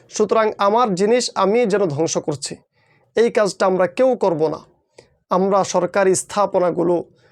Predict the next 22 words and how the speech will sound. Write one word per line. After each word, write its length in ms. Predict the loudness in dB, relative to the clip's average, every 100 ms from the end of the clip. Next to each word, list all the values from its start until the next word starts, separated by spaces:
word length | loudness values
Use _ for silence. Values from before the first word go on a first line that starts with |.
| _
সরকারি 520 | -10 -2 -2 2 0 0
সম্পদের 600 | 0 -2 0 0 2 0
মধ্যে 300 | -2 0 -2
হাত 280 | 0 0
দিয়ে 380 | 0 0 0 0 -6 -20 _ _ -2
এগুলোকে 520 | 0 2 2 4 2 0 _
কেউ 220 | 2 4
ধ্বংস 360 | 2 0 0 -2
করব 340 | -2 -2 -2
না। 140 | -6 -10 _ _ -20 -20 _ _ -2
দুই 180 | 0 2
নাম্বার 340 | 0 2 0
আরেকটি 340 | 0 -2 -2
বিষয় 300 | -2 0 -2
হলো, 360 | 0 0 0 -2 _ _ -20 _ _ -4
বর্তমান 500 | -2 0 0 0 0
সময়ে 380 | 0 0 0 0
যে 200 | 2 2
বিষয়টা 440 | 0 0 0 0
সবচেয়ে 480 | -2 -4 -6 -4 0
বেশি 200 | 0 0
গুরুত্বপূর্ণ, 760 | 0 -2 -2 -4 0 0 0